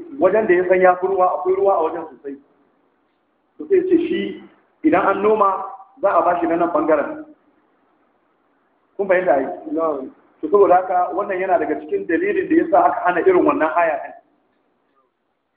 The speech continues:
Speaker 1: Saboda ya ware wani waje. Shi wancan idan aka samu hasara, wancan zai samu hasara. Shi kuma zai samu me? Zai samu riba.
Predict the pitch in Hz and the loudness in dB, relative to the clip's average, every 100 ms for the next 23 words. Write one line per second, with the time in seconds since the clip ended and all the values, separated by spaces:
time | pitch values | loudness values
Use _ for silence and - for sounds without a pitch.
0 | _ _ - 185 170 151 135 117 - - | _ _ -12 -8 -4 0 0 0 -8 -2
1 | 151 180 196 185 147 147 151 143 143 - | 4 6 6 2 -2 -4 -6 -6 -10 -12
2 | - - _ _ - 208 220 220 196 190 | -18 -20 _ _ -8 -2 -2 2 0 0
3 | - - - _ _ _ 165 180 196 220 | -8 -14 -18 _ _ _ 2 4 2 0
4 | 196 165 185 180 185 196 180 185 196 180 | 0 0 0 0 2 2 4 0 -2 -2
5 | 180 160 160 160 156 156 139 - - _ | -2 0 0 0 4 4 2 -4 -14 _
6 | _ - 208 208 214 175 170 185 156 - | _ -12 0 2 2 2 -2 -2 -6 -6
7 | - - _ _ _ _ _ _ _ _ | -14 -20 _ _ _ _ _ _ _ _
8 | _ 196 190 160 151 165 175 151 - - | _ 2 2 4 2 0 2 0 0 -10